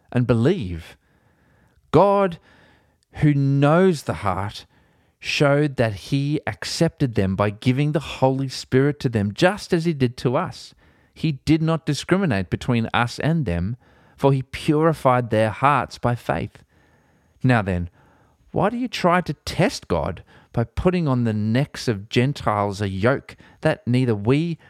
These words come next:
nor our ancestors have been able to bear? No, we believe it is through the grace of our Lord Jesus that we are saved, just as we are."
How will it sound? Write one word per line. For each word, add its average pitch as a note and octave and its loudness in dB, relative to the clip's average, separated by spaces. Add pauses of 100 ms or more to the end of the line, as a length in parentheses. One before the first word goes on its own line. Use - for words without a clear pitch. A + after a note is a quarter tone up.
nor E3+ 2
our C#3+ 0
ancestors A#2 -2 (100)
have F#3+ -2
been G3 4
able G3+ 2
to G3 2
bear? E3+ 0 (320)
No, A2 2 (580)
we B2+ 4
believe C3 2
it C3 -2
is B2+ -2
through C3 0
the A#2 -2
grace B2+ 0
of A#2 -2
our A2 2
Lord A#2 0
Jesus B2+ 0
that G2 -4
we G2 0
are F2+ 0
saved, E2+ -4 (180)
just C#3 -2
as A#2 -2
we A#2 -4
are." G2+ -4